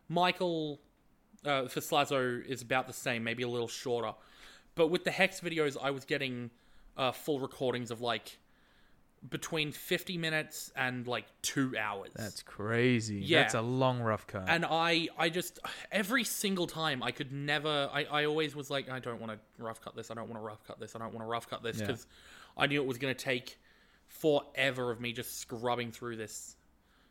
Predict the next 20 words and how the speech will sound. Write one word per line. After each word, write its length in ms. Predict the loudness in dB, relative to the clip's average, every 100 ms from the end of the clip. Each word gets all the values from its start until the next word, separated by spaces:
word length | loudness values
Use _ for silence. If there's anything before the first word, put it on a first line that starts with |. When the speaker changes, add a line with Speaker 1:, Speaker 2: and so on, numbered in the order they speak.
| _
Speaker 1:
video 340 | -2 2 2 -2
just 200 | -6 -10
to 60 |
pick 220 | -12 -4 -2
out 180 | -2
little 140 | -2 -4
bits 220 | -4 -6
and 100 | -6
pieces. 400 | -6 -6 -8 -12 -18 -20 -4 4
And 100 | 6
it 40 |
was 120 | 6
always 240 | 6 6 4
daunting, 460 | 2 2 0 -4
'cause 160 | -8 -8
the 80 | -4
video 260 | -2 0
had 220 | 2 0 -2
to 80 |
be, 420 | -2 -2 -2 -8